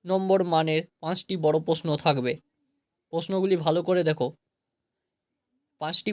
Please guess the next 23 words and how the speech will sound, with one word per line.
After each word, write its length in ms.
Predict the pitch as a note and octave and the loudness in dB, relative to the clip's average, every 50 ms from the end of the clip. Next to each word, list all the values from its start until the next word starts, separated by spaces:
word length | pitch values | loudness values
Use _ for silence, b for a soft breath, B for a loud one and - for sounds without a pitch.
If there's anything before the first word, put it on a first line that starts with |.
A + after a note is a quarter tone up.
| F#3+ | -2
প্রশ্ন, 220 | F3+ F3 F3+ F#3+ F#3 F#3 F#3 F3 | -2 -2 0 0 -2 0 2 2
পাঁচটি 300 | E3 E3+ - - G#3+ G#3 G3 | 2 2 0 -2 -4 -2 0
প্রশ্নই 340 | F3 E3+ - F#3 F3+ F3 D3+ D3 D#3 | 0 0 0 0 2 4 4 4 4
অথবা 240 | - F#3+ F3+ F#3+ F#3+ F#3 | 4 4 4 4 4 4
সহ 120 | E3+ E3 D#3 D#3+ D3 - - D#3 | 2 2 2 2 2 2 2 0
আমার 180 | D3+ D3+ D3+ C#3+ C#3 C#3+ - _ - - | 2 4 2 2 2 -2 -8 _ -4 -2
সাত 140 | E3 D#3 D#3+ F3 F#3 | 0 0 0 0 -2
নম্বর 220 | F#3 F#3+ F#3+ G3 F#3 E3+ | 0 0 0 2 2 2
মানের 220 | D#3 D3+ D3 D3 D3 | 2 2 0 0 0
যে 60 | D3+ C#3+ C#3 | -2 -2 -2
প্রশ্ন 240 | D3 D3 - E3+ E3+ E3 F3 F3 - _ - - | -2 -4 -4 -4 -4 -4 -4 -6 -8 _ -8 -4
সাজেশন 380 | - C#3 D#3 E3+ F#3 - F#3+ F#3 F3 | -2 -2 -2 -2 -4 -4 -4 -4 -2
দেওয়া 160 | F3+ F3 F3 | -2 -2 0
হয়েছে 200 | D#3+ D3+ D#3 D3+ C3+ - | 0 -2 -2 -4 -6 -6
সেখান 240 | D3+ D3 E3+ F3+ F#3 E3 | -4 -2 -2 -2 -2 -2
থেকে 160 | E3 D#3+ E3 D#3+ D3+ - | -4 -2 -2 -2 0 0
কমন 240 | D3+ D#3+ E3+ E3 D#3 C3+ | 0 2 2 2 2 0
আছে। 180 | C3+ - - - - _ _ _ _ _ _ _ _ _ _ _ _ _ _ _ _ _ _ _ _ _ _ _ _ - | 0 -2 -6 -12 -12 _ _ _ _ _ _ _ _ _ _ _ _ _ _ _ _ _ _ _ _ _ _ _ _ -6
পার্ট 180 | D#3+ F3+ F#3+ F#3 E3+ | -4 -2 -2 -2 -4
বি 80 | F3 G3 G3+ | -2 0 4
এ 40 | G#3 G3+ F#3+ | 6 6 6
আছে 200 | F#3+ F#3+ E3+ E3 D#3+ - - _ _ _ _ _ _ _ _ _ _ _ _ _ - | 6 4 2 0 0 -2 -4 _ _ _ _ _ _ _ _ _ _ _ _ _ -8
একুশটি 540 | E3+ F3 E3+ G#3+ A3 G#3+ - - - F3 | -6 -4 -2 0 0 0 -2 -4 -4 -4